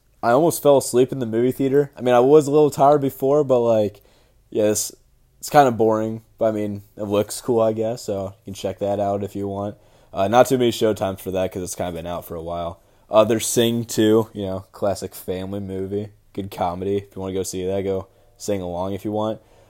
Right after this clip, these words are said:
Uh, Spider-Man No Way Home is still in theaters. That came out, like, December sixteenth.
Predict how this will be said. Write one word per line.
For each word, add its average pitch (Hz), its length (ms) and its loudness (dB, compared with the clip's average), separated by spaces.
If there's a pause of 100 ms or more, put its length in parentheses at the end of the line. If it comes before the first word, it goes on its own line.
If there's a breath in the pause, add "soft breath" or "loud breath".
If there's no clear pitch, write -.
(180 soft breath)
Uh, 113 220 8
Spider-Man 196 720 6
No 127 140 4
Way 143 240 4
Home 113 300 2
is 95 80 -4
still 110 300 0
in 104 140 -4
theaters. 90 420 -6
That 104 160 -4
came 131 240 -6
out, 127 160 -4
like, 113 240 -4
December 104 420 -4
sixteenth. - 800 -6